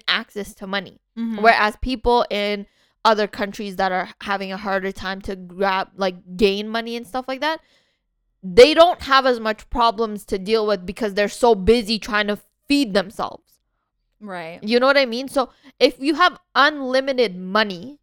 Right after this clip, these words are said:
Speaker 1: you're gonna create problems for yourself just to keep your life more entertaining. 'Cause think about it. How much traveling can you do? You're gonna travel everywhere, and then when you travel everywhere, what the fuck are you gonna do?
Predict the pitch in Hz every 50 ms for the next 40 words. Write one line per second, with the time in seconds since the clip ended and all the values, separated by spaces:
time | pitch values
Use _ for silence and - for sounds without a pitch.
0 | _ _ 202 185 247 254 240 285 277 269 - _ - - - 262 240 240 240 254
1 | 269 262 - - 240 240 233 254 262 240 247 208 196 185 - - - 196 185 143
2 | 139 185 - - - - - 240 _ _ _ _ _ _ _ _ _ _ - 196
3 | 214 277 320 - - - 330 269 - - - 285 254 - 269 247 240 226 226 226
4 | 240 247 240 233 220 220 226 233 214 - - 233 220 220 - - 208 196 - -
5 | 214 202 202 190 160 107 - _ _ _ _ _ _ _ _ - - 285 277 240
6 | - _ _ _ _ _ - - 370 320 277 233 - - - - _ _ _ _
7 | _ - - 339 370 381 403 381 370 - - - _ _ _ _ _ _ _ _
8 | _ _ _ - - - 294 285 311 262 277 269 262 285 - 277 247 247 247 247
9 | 208 269 247 185 - _ _ _ _ _ _ _ _ _ - 202 202 269 302 370
10 | 370 359 302 - - - 285 302 320 277 277 226 208 190 214 208 196 190 196 220
11 | 233 - _ _ - 226 226 247 254 262 262 247 247 240 - - - - 302 330
12 | 320 294 269 226 202 190 196 202 190 196 202 220 262 285 - 262 254 262 254 -
13 | 254 247 - 233 214 208 202 190 185 180 175 185